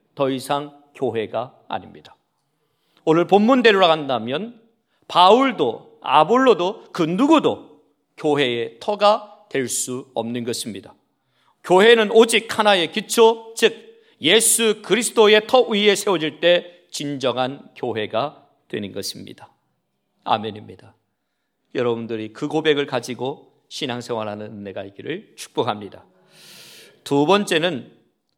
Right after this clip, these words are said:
어떤 재료로 집을 짓는가 하는 거예요.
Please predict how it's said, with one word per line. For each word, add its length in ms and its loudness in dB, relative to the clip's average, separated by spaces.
어떤 840 -4
재료로 680 -6
집을 320 -14
짓는가 800 -14
하는 180 -16
거예요. 500 -20